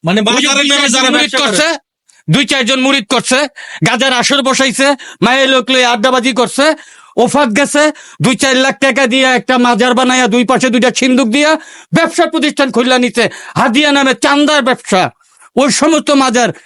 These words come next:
Speaker 2: হাত বদল হয়, কিন্তু অলিয়া উলিয়ার মাজার ভাঙবে তো দূরের কথা, ভাঙার নাম নেওয়ার মতো কারো সাহস নাই। আপনারা এগুলা বাদ দেন, এই অপপ্রচারের থেকে আপনারা বেড়ায় আসেন।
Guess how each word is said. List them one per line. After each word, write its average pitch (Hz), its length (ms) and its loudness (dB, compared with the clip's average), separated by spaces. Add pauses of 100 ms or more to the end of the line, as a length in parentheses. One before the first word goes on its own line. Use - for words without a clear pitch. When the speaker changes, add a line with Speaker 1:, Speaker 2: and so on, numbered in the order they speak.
(140)
Speaker 2:
হাত 220 240 0
বদল 214 360 2
হয়, 131 280 -2 (460)
কিন্তু 240 260 2
অলিয়া 294 420 2
উলিয়ার 381 360 2
মাজার 294 320 0
ভাঙবে 320 380 0
তো 320 100 0
দূরের 294 260 0
কথা, 220 360 0 (500)
ভাঙার 240 280 2
নাম 330 280 0
নেওয়ার 359 300 0
মতো 302 200 -2
কারো 247 240 0
সাহস 226 420 -2
নাই। 147 200 -2 (520)
আপনারা 226 340 0
এগুলা 277 420 0 (320)
বাদ 190 260 -2
দেন, 302 260 -2 (300)
এই 226 100 0
অপপ্রচারের 302 800 0
থেকে 269 180 0
আপনারা 254 300 0
বেড়ায় 233 320 0
আসেন। 190 280 0